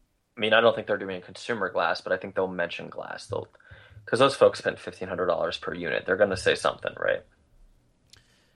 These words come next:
Speaker 2: wonder if they'll announce Glass two point oh that's cheaper. Let me ask you this. Would you, uh, what would it take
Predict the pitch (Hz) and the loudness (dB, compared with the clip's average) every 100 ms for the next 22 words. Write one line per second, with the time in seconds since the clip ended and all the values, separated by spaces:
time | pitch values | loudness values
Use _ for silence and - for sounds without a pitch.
0 | _ _ 190 269 202 165 147 131 135 139 | _ _ -2 -2 0 4 6 6 4 2
1 | - 135 123 - 139 120 120 110 - - | 0 0 0 -2 -2 0 0 -2 -8 -10
2 | 117 - - _ _ _ _ _ _ _ | -10 -12 -20 _ _ _ _ _ _ _
3 | _ _ _ _ _ _ _ _ _ _ | _ _ _ _ _ _ _ _ _ _
4 | _ _ 226 254 208 180 180 127 131 139 | _ _ 2 4 4 4 4 4 4 4
5 | 139 127 113 101 87 147 202 262 311 247 | 4 4 4 -2 -6 2 4 4 0 0
6 | - 131 113 120 - | 0 2 2 0 -12